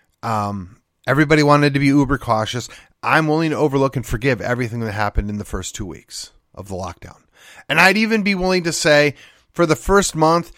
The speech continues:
if you weren't sure and you were hedging your bets and you were voicefully defending the lockdowns, especially if you're like me,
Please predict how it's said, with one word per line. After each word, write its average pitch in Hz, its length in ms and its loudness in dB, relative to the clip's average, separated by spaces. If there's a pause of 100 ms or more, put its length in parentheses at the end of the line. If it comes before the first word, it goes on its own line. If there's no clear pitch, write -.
(120)
if 127 160 -10
you 160 100 -8
weren't 170 260 -2
sure 160 380 0
and 147 120 -2
you 156 100 0
were 151 180 0 (180)
hedging 170 360 0
your 165 100 2
bets 156 460 4
and 127 140 0 (280)
you 135 260 0
were 143 260 2 (280)
voicefully 165 960 -2 (320)
defending 156 580 0
the 147 80 0
lockdowns, 143 640 -2 (560)
especially 175 800 -4 (520)
if 151 200 -4
you're 147 160 0
like 143 260 0
me, 151 440 -4